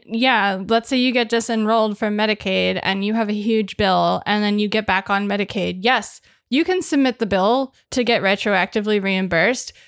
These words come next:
but you've still had to pay up front. You're still gonna be hounded by debt collectors. It can take a really long time for that to happen,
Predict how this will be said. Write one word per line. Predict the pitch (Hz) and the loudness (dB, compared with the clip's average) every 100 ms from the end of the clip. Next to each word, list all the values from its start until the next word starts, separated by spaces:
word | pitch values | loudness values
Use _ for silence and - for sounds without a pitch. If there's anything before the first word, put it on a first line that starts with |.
| _ | _
but | 247 233 | -2 0
you've | 269 311 | 0 -2
still | - 269 | -2 0
had | 254 247 | 0 0
to | 247 | -2
pay | 233 - 233 202 202 196 | -6 0 2 4 2 0
up | - 220 | -2 -2
front. | - 226 196 277 - - | -2 0 0 -2 -6 -2
You're | 254 | -2
still | - 254 285 | 0 0 2
gonna | 320 302 | 2 2
be | 254 | 0
hounded | 240 233 226 226 214 208 226 220 | 0 0 2 4 4 2 0 0
by | 220 | 0
debt | 208 196 - | 2 -2 -2
collectors. | 220 190 190 185 185 262 247 - - - | 0 0 -2 -2 0 0 -4 -12 -20 -14
It | 71 78 113 220 | -10 -6 -4 0
can | 226 | 0
take | 226 233 220 - | 0 -4 -6 -4
a | 202 | -4
really | 180 220 359 349 | 0 2 2 2
long | 208 190 185 | 2 0 -2
time | - 160 185 214 | -4 -4 -4 -4
for | 269 | -2
that | 190 170 | 0 -2
to | 208 | -2
happen, | 185 170 - 180 247 | -2 -2 -2 -2 -2